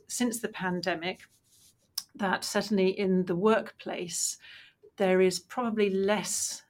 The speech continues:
what we might call presenteeism. So people coming into work when they patently shouldn't because they're, you know, they're unwell, <laughs> which is something the doctors have been guilty of for a long time.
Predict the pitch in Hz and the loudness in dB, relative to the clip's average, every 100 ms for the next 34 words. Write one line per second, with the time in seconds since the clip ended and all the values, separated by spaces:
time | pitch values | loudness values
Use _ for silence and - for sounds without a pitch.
0 | _ - 226 - 196 190 - 196 190 214 | _ -10 -6 -2 0 0 2 0 0 -2
1 | 185 185 - 196 175 170 180 175 165 - | -2 -2 0 2 2 0 -6 -8 -12 -8
2 | 190 196 185 - 190 190 175 185 170 175 | -4 -4 -4 -2 0 2 0 0 0 0
3 | - 175 170 170 - 180 170 185 180 180 | -2 -2 -2 -4 -8 -8 -6 -6 -6 -6
4 | 175 185 170 165 - - - - - 170 | -4 -4 -4 -8 -12 -18 -20 -20 -18 -8
5 | 170 160 170 180 - 170 165 160 160 170 | -6 -4 -4 -6 -6 -8 -6 -6 -6 -8
6 | - - 175 170 165 156 151 _ - _ | -6 -2 0 2 0 -6 -16 _ -20 _
7 | - 170 - - 202 - 185 214 202 180 | -16 -14 -14 -6 -4 -2 0 0 0 0
8 | 185 - 190 170 180 175 180 170 185 180 | -2 -2 -4 -2 -4 -2 -2 2 2 2
9 | 190 170 175 180 170 - 175 165 175 170 | -2 -2 -2 -6 -8 -6 -4 0 0 0
10 | 170 185 175 | -4 -8 -10